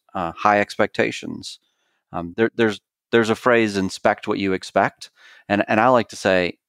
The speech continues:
"Inspect and celebrate what you expect." So, uh, make sure you're looking at peop-, setting goals, holding people accountable for them.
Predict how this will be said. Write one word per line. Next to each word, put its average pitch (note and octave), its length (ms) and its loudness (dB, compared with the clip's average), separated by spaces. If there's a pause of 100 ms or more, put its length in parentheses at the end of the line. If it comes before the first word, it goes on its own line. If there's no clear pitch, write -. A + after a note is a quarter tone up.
"Inspect G#2+ 560 -2
and F#2 140 -2
celebrate F2 560 2
what E2+ 140 -6
you E2+ 120 -8
expect." - 520 -6
So, E2 320 -2 (440)
uh, F#2 120 -8
make G#2+ 200 0
sure C#3 160 0
you're A2+ 140 0
looking G#2 280 0
at G2+ 120 -4
peop-, G2+ 180 -10 (300)
setting A2 320 0
goals, A2 540 0 (300)
holding G#2 320 2
people G#2+ 220 0
accountable G#2 460 0
for A2 200 0
them. A#2+ 260 -4